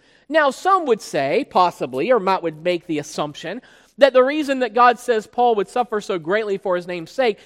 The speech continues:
is some form of retribution against Saul because he persecuted the church, and therefore God's saying, "Aha, Paul, I'll show you, and now you'll suffer greatly because you persecuted my church." No, not at all.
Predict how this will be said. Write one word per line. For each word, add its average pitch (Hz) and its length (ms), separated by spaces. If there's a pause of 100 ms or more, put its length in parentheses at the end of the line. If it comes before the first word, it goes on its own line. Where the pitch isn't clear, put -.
(140)
is 220 160
some 269 200
form 262 260
of 170 160
retribution 208 840 (220)
against 190 380
Saul 240 320
because 190 260
he 190 80
persecuted 247 720
the 180 80
church, 226 340
and 196 80
therefore 214 300
God's 202 240
saying, 175 120
"Aha, 214 340
Paul, 160 360 (240)
I'll 208 180
show 254 280
you, 240 480 (260)
and 170 140
now 226 160
you'll 226 180
suffer 226 400
greatly 220 420
because 190 400
you 202 120
persecuted 220 640
my 190 160
church." 208 340 (360)
No, 339 200
not 233 240
at 202 60
all. 233 460